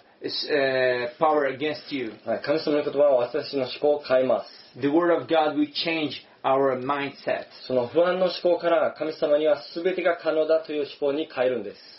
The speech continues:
Speaker 1: God can change our mi-, uh, mindset of anxiety to a mindset of, uh...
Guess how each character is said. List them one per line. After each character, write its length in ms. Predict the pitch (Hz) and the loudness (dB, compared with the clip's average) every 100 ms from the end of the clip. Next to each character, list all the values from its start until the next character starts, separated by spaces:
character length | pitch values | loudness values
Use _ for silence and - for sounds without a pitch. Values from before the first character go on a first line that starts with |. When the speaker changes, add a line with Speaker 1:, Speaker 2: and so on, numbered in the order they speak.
| - | -20
Speaker 1:
God 440 | 117 151 180 185 - | 0 2 4 0 -2
can 360 | 190 180 170 | -2 0 -2
change 460 | - 202 190 175 143 - - - - | -4 -2 0 -2 -4 -10 -18 -10 -2
our 540 | 147 151 151 143 120 | 2 4 4 2 -2
mi-, 320 | 147 143 147 | -8 -8 -4
uh, 480 | 156 143 147 139 131 | -2 0 0 0 -2
mindset 560 | 135 165 190 185 165 - | -2 -2 -2 -2 -2 -2
of 140 | 143 147 | -6 -6
anxiety 800 | 147 120 175 185 160 151 151 - | -8 -2 0 0 -2 -6 -14 -8
to 120 | 170 160 | 0 0
a 80 | |
mindset 560 | 147 165 175 - 160 - | 2 -2 -2 -2 -2 -2
of, 260 | 135 147 143 - - - | -2 -2 -4 -10 -10 -2
uh... 720 | 139 139 135 131 131 127 117 | 2 4 2 2 2 2 0